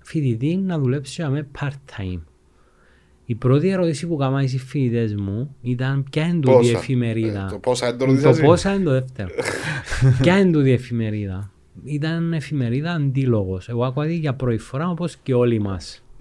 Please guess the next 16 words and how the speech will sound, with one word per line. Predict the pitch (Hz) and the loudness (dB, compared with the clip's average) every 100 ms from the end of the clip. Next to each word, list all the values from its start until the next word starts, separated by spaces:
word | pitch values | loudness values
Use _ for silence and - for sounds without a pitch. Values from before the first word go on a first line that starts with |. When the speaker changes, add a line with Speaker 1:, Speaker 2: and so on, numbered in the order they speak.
| - - - _ | -20 -20 -20 _
Speaker 2:
Οκ. | - | -6
Speaker 1:
Ήμασταν | 131 101 127 107 | -4 -2 -4 -4
μιτσί, | 101 101 - 170 | -4 -8 -10 -6
δεν | 151 | -4
είχαμε | 131 123 120 107 | -4 -4 -4 -2
ακούσει. | 101 - 170 98 | -4 -4 -4 -2
Speaker 2:
Υπάρχει | 180 185 | 0 0
ακόμα | 107 107 | 0 -2
τούτη | 113 113 | -4 -8
εφημερίδα; | 110 117 120 | -6 -4 0
Speaker 1:
Υπάρχει. | 131 95 - - - - - | 0 0 -8 -20 -20 -20 -18
Speaker 2:
Οκ. | 92 98 _ - - _ _ _ _ _ _ _ _ _ _ _ _ _ _ _ _ _ _ _ _ | -16 -16 _ -20 -20 _ _ _ _ _ _ _ _ _ _ _ _ _ _ _ _ _ _ _ _
Speaker 1:
Εν | - 147 | -2 -2
εσήκωσε | 143 160 151 160 156 | -2 -4 -2 -2 -2
κανένας | 120 123 123 113 - - - - - | 0 0 -2 -4 -10 -20 -18 -12 -4
sharing, | 123 123 135 | 0 0 -2